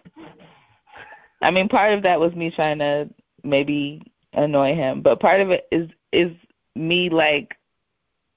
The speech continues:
figuring I'm having an adult conversation with other adults,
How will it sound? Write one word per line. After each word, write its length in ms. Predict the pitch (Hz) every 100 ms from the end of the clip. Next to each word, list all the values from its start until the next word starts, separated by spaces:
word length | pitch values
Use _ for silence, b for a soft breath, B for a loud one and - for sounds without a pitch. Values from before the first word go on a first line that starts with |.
| -
figuring 420 | - 185 190 175 -
I'm 160 | 160 190
having 340 | 202 180 185
an 80 | 165
adult 380 | 156 156 151 -
conversation 760 | 196 160 151 - 147 - 160
with 120 | 147 - -
other 260 | 143 143
adults, 560 | 135 151 117 151 403